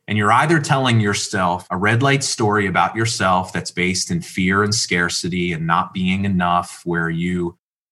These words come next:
compare yourself to others and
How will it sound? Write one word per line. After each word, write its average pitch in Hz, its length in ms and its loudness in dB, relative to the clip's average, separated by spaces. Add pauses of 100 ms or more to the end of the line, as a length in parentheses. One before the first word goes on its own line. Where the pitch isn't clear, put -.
(140)
compare 98 440 0
yourself 101 640 0
to 104 220 -2
others 92 680 2
and 80 240 -4